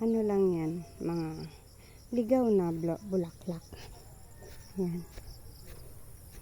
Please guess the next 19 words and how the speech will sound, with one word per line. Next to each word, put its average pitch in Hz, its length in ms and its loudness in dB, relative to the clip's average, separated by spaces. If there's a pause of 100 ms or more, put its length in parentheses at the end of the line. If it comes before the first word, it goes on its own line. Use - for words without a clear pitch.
(280)
Mga 226 220 4 (100)
ligaw 226 240 6
na 208 160 8
bulaklak. 175 560 2 (1200)
Diba? 175 240 -4 (320)
Bulaklak 214 560 0
ng 233 240 4
bundok. 170 400 8 (1600)
Ayan. 185 280 -2 (920)
Ito 262 240 0
ang 277 160 2
tinatawag 233 560 2
na 202 120 2
kape-kape. 170 640 -6 (1500)
Kasi 240 240 0
ganyan 202 400 8
ang 202 240 4
kanyang 196 560 4
bunga. 160 320 -2